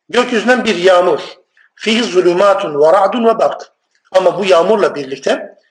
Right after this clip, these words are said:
karanlık var, şimşek var, yıldırımlar var. يَجْعَلُونَ أَصَابِعَهُمْ فِي آذَانِهِمْ مِنَ السَّوَاقِقِ حَذَرَ الْمَوْتِ. Bu şimşek, yıldırım, karanlık, tehlikeli ortamdan dolayı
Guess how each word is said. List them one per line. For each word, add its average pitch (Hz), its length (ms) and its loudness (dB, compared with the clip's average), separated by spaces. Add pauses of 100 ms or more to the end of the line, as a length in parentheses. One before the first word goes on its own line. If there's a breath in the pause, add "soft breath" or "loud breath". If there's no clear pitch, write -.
(240)
karanlık 175 440 0
var, - 380 -2 (340)
şimşek 202 600 0
var, 220 120 2
yıldırımlar 175 580 0
var. - 380 -14 (460 soft breath)
يَجْعَلُونَ 226 580 2
أَصَابِعَهُمْ 214 640 2
فِي 214 100 -8 (160)
آذَانِهِمْ 214 440 2
مِنَ 196 80 2
السَّوَاقِقِ 202 920 0
حَذَرَ 175 400 2
الْمَوْتِ. 139 340 -8 (460 soft breath)
Bu 220 140 -4
şimşek, 214 580 0
yıldırım, 180 440 0
karanlık, 196 460 0
tehlikeli 196 460 0
ortamdan 175 680 0
dolayı 151 540 -2